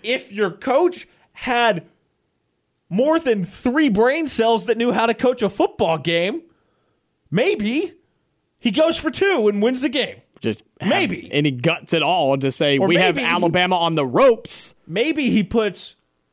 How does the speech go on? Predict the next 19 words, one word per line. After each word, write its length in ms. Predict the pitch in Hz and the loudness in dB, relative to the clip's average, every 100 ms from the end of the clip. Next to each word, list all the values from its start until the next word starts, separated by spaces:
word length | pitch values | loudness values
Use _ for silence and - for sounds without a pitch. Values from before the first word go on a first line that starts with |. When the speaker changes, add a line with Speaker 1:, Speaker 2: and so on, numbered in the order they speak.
| _ _ - | _ _ -6
Speaker 1:
a 80 | 160 | -4
quarterback 440 | 196 220 208 208 | 0 0 2 -2
in 60 | 208 | -4
the 80 | 175 | -4
game 320 | 175 175 156 | -4 -4 -4
that 200 | 165 165 | -6 -6
can 340 | 185 147 123 - _ _ _ _ _ _ | -4 -4 -6 -14 _ _ _ _ _ _
move 580 | 127 131 156 294 - - _ _ _ _ _ _ - | -4 0 2 0 -6 -18 _ _ _ _ _ _ -6
in 80 | 180 | -4
Speaker 2:
Yeah. 80 | 175 | -2
Speaker 1:
Demetrius 560 | 180 190 190 208 190 | 0 -2 -2 -2 0
Davis 420 | - 170 202 247 220 | 2 2 2 0 -2
after 680 | 165 170 - 175 160 143 _ _ _ _ - | -4 -6 -4 -4 -4 -6 _ _ _ _ -12
you're 220 | 143 196 | -4 -2
not 200 | 175 233 | 0 0
completing 380 | 226 185 147 127 | -2 -2 -2 -4
passes 680 | - 170 202 131 156 - - _ _ _ _ | -4 -4 -4 -6 -8 -10 -16 _ _ _ _
at 120 | 160 156 | -4 -2
all, 500 | 196 147 143 - | -4 -4 -8 -14